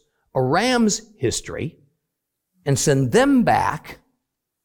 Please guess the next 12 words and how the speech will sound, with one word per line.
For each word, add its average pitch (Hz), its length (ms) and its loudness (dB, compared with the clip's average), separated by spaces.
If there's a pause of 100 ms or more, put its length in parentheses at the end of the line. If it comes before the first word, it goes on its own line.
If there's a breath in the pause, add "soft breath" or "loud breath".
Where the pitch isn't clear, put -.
(800)
to 143 60 2
where 143 220 4
they 135 140 2
came 277 260 2
from. 98 260 -6 (1200)
Kir. - 400 0 (1300)
See, 233 200 -4
th-, - 240 -10 (520)
look, - 420 -4
there's 269 180 -2
a 233 80 2
reason 208 800 -4